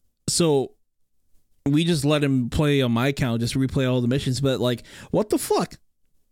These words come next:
I'm lucky I beat the game before he did, before he wanted to play it, because then he would have had to wait,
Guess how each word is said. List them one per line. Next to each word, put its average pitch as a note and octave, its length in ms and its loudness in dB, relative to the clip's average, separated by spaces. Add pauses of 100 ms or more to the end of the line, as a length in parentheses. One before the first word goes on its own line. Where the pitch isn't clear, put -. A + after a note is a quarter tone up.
(560)
I'm G#3 200 2
lucky A3 320 2
I D#3+ 220 2
beat E3+ 240 -2
the C#3+ 80 0
game C3 440 0
before A#2+ 280 -2
he B2+ 220 0
did, A#2 380 0
before A#2+ 220 -2
he B2+ 120 0
wanted B2 260 0
to G#2 60 -4
play A2 260 0
it, B2 140 -2
because C3 520 -2
then D#3+ 240 2
he F3 80 4
would E3 140 2
have D#3+ 80 0
had F3 120 0
to E3 60 0
wait, D#3+ 320 0